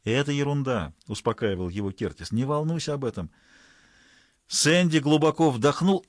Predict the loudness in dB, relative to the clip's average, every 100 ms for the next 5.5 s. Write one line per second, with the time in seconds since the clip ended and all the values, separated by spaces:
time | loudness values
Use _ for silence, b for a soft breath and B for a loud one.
0 | _ 0 0 -2 _ -2 2 4 4 4
1 | 4 4 2 2 0 2 2 2 2 2
2 | 2 2 4 2 2 2 4 4 2 0
3 | 0 4 6 6 4 4 2 0 -6 -4
4 | 0 4 4 4 2 0 2 0 2 0
5 | 0 -2 -4 -10